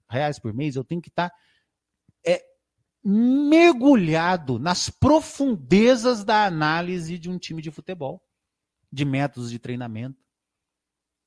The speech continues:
Mesma coisa um jogador que recebe quinhentos, seiscentos mil. Meu, você vai treinar pra caramba, meu amigo. Você recebe muito dinheiro e vai treinar sim.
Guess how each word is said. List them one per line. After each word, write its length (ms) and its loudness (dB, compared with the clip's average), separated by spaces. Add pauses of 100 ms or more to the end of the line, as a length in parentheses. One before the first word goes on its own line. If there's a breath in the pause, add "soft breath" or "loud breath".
(600)
Mesma 360 2
coisa 260 2
um 60 0
jogador 360 0
que 100 -8
recebe 260 -2
quinhentos, 440 -2
seiscentos 440 -6
mil. 140 -2
Meu, 200 -2
você 120 -6
vai 120 0
treinar 320 -2
pra 140 -4
caramba, 420 0
meu 100 2
amigo. 240 -2 (180 loud breath)
Você 80 -12
recebe 300 0
muito 440 0
dinheiro 380 -4
e 40 -4
vai 340 -2
treinar 580 0
sim. 480 -6